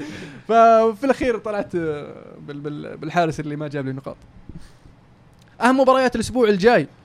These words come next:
ساندرلاند ضد أرسنال، أتوقع ثلاث نقاط مضمونة. آه، س-، مانشستر يونايتد ضد بيرنلي،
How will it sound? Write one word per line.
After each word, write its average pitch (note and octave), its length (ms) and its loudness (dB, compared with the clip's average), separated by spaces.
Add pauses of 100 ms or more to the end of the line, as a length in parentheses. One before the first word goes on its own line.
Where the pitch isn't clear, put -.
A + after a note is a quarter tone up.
(360)
ساندرلاند G3 600 4
ضد D#3+ 100 0
أرسنال، G3 420 0
أتوقع E3 340 -2
ثلاث D#3+ 260 -2
نقاط D#3+ 340 -2
مضمونة. F#3 460 0 (340)
آه، D#3+ 880 2
س-، - 220 -12 (100)
مانشستر G#3 420 2
يونايتد G3+ 320 0
ضد C#3 200 -2
بيرنلي، F#3+ 460 2